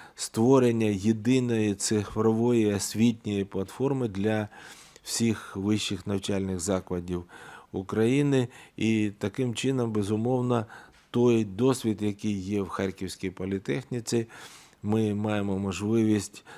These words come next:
додати і покращити виконання цього проєкту. І я не маю сумніву в тому, що він буде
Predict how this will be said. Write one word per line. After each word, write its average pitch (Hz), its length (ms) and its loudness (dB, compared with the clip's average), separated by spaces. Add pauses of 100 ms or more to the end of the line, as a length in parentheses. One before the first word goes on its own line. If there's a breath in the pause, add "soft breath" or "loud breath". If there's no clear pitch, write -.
(160 loud breath)
додати 107 960 2
і 110 380 2 (380 loud breath)
покращити 113 1080 -2 (180)
виконання 104 800 -2 (380 loud breath)
цього 90 480 0 (460 loud breath)
проєкту. 101 600 6
І 90 320 -4
я 98 520 -2 (340)
не 92 180 -4
маю 98 340 0
сумніву 101 520 -4
в 87 60 -10
тому, 110 340 -6
що 92 420 -6 (460 loud breath)
він 95 280 -2
буде 92 480 -2